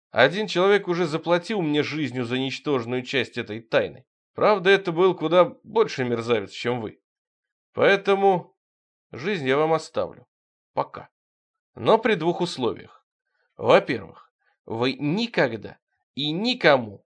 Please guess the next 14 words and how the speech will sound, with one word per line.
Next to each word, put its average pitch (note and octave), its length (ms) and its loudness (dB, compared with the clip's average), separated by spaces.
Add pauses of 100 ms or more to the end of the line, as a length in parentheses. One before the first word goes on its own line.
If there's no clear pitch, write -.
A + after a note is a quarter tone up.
(140)
больше C3 340 -6
не C3 100 -4
расскажете C3 580 0
эту C3 180 -6
историю. - 440 -12 (520)
Во-вторых, C3 800 0 (520)
если C#3 480 -2
меня D#3+ 280 4
уволокут C#3 640 2
отсюда B2+ 420 0
на A#2+ 140 2
допрос B2+ 480 0
или G2 120 -14
пытку, - 520 -12